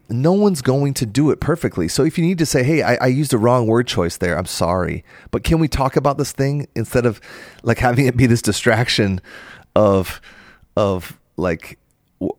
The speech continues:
I'm trying to come in love to you to, to, to address a s-, a sin issue,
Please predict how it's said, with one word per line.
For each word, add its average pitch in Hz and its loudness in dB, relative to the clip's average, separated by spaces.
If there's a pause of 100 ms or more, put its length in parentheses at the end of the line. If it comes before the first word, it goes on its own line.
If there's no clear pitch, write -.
I'm 117 0
trying 135 -2
to 123 0
come 127 -4
in 104 -2
love 120 2
to - -6
you 120 -2
to, - -6
to, - -8 (220)
to 98 -4
address 107 -2
a - -6
s-, - -10
a 95 -8
sin - -4
issue, 95 -4